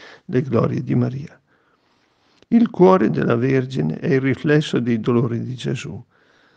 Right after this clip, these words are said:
San Bonaventura dice che tutte quelle piaghe che sono sparse sul corpo di Gesù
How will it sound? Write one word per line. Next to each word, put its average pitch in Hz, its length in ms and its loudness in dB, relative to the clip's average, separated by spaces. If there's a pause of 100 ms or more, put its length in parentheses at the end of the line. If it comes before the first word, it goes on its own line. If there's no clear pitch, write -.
(260)
San 151 320 2
Bonaventura 131 800 2
dice 120 400 -2
che 123 220 -8
tutte 180 320 -4
quelle 117 260 -2
piaghe 113 680 -6
che - 140 -10
sono 131 280 2
sparse 151 560 0
sul 120 280 -8
corpo 127 440 -2
di 104 140 -8
Gesù 139 520 -4